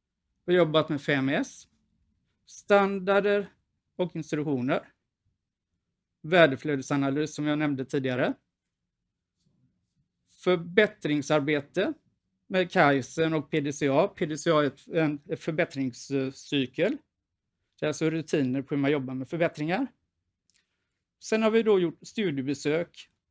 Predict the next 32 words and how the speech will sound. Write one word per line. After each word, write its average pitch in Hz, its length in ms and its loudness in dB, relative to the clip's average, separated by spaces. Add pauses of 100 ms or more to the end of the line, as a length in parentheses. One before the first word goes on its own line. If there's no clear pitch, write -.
(140)
och 170 220 -2
haft 156 220 0
handledarutbildningar. 131 920 -4 (880)
Ett 220 220 2
av 202 80 2
studiebesöken 196 760 -2
vi 202 40 0
har 196 80 4
gjort, 226 360 -2
det 175 260 2
är 165 60 2
hos, 160 380 -6
eh, 160 240 0
Rasmus 147 520 0
på 151 80 -10
Saab 139 280 2
Barracuda. 139 720 -2 (640)
Och 156 100 -4
det 165 120 -2
är 170 60 -4
nu 208 340 -2
jag 160 80 2
hade 139 120 0
tänkt 139 260 -4
att 139 60 -4
vi 123 40 -8
skulle 139 240 -6
koppla 147 260 -4
in 135 80 -2
det 131 60 -2
här, 127 80 0
Rasmus. 123 460 -8